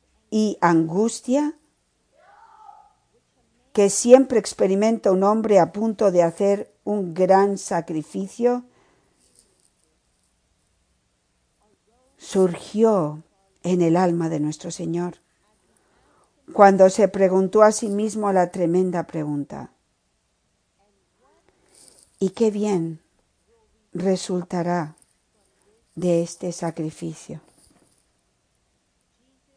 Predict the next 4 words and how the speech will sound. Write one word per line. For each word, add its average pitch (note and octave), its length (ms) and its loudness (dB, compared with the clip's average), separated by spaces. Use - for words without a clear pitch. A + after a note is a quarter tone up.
Jesús F3 840 -10
tuvo A3 320 0
que F#3+ 120 -4
atravesar F#3+ 960 -4